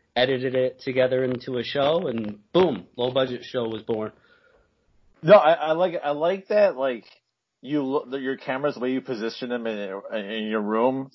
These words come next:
Speaker 2: or I'm assuming
Speaker 1: Yeah.
Speaker 2: it's your room, like, how you
Speaker 1: Yeah.
Speaker 2: just kind of, like, look, and it's like, it's, it,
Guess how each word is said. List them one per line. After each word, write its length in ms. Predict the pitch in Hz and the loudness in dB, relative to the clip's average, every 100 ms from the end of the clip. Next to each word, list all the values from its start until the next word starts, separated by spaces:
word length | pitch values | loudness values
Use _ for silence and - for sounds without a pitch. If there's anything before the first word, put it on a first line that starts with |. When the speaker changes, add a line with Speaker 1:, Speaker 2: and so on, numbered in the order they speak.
| - | -4
Speaker 2:
or 320 | 101 90 - | -4 -4 -6
I'm 140 | 98 98 | -6 -6
assuming 340 | - 104 113 | -4 -2 0
Speaker 1:
Yeah. 60 | 120 | 0
Speaker 2:
it's 100 | 131 | 2
your 120 | 123 | 2
room, 240 | 135 135 - - _ - | 4 2 0 -20 _ 0
like, 140 | 127 | 2
how 140 | 120 139 | 4 2
you 160 | 143 | 4
Speaker 1:
Yeah. 60 | 147 | 2
Speaker 2:
just 120 | 147 | 2
kind 140 | 160 143 | 6 6
of, 80 | 147 | 6
like, 180 | 139 _ _ - | 2 _ _ -4
look, 260 | 139 139 - - | 2 2 2 -6
and 160 | 123 | -6
it's 160 | 123 - | -6 -6
like, 160 | 123 110 | -8 -6
it's, 200 | 135 - _ | -10 -10 _
it, 180 | 127 104 | -12 -10